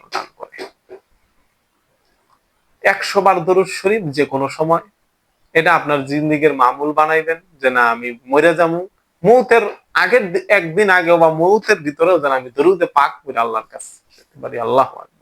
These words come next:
কারণ কোনো আমল আল্লাহ পাক করে না, আল্লাহ পাক দরুদের আমল করে। তার মানে এটা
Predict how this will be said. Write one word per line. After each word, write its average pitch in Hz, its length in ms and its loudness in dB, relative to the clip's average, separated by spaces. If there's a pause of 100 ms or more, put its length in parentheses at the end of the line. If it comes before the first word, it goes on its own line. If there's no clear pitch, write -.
(1500)
কারণ 143 260 0
কোনো 208 240 2
আমল 196 340 4
আল্লাহ 165 240 4
পাক 180 260 0
করে 147 180 4
না, 135 100 2
আল্লাহ 139 200 2
পাক 147 160 -2
দরুদের 185 500 0
আমল 143 300 -4
করে। 104 220 -12 (840)
তার 135 120 0
মানে 143 240 -2
এটা 156 240 -2